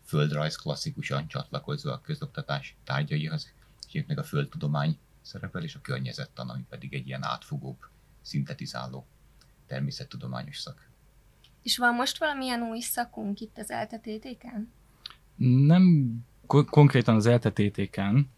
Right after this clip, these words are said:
Speaker 3: hanem a, a, ugye a Tanárképző Központ hirdeti meg a természettudomány környezettan, ö, tanárképzést. Ez a régi természetismeret környezettan tanárképzésnek egy átgondolt változata. Ö, volt szerencsém beszélni a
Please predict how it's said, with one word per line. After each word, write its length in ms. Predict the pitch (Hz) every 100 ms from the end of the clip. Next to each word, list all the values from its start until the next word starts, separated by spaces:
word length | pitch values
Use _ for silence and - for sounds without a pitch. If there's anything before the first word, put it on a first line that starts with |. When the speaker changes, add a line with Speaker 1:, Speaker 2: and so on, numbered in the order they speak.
| - -
Speaker 3:
hanem 280 | 107 107
a, 200 | 101 101
a, 560 | 101 107 104 101 101 104 104
ugye 140 | 110 104
a 40 |
Tanárképző 600 | 113 113 104 - 98 104
Központ 420 | - 104 - 98
hirdeti 400 | - 101 98 -
meg 240 | 98 101 98
a 340 | 98 98 101
természettudomány 840 | - 101 98 - 95 98 98 95 95
környezettan, 840 | 101 98 95 95 - 92 98 90 _ - - _ -
ö, 340 | 104 98 98 98
tanárképzést. 920 | 104 107 113 - 123 113 123 113 - -
Ez 120 | 113
a 340 | 107 107 107 - _ - - _ -
régi 360 | 117 147 131
természetismeret 920 | - 127 120 110 104 107 - 104 101
környezettan 840 | - 110 104 101 101 - 98 98 92 _
tanárképzésnek 800 | - 104 101 - 95 95 - 98
egy 140 | 98 98
átgondolt 520 | 98 101 98 98 92
változata. 840 | 104 104 117 113 113 117 117 117 - - - _ -
Ö, 380 | 107 101 104 101
volt 220 | 120 110
szerencsém 400 | 113 101 95 104
beszélni 420 | 101 - 101 101
a 320 | 101 101 101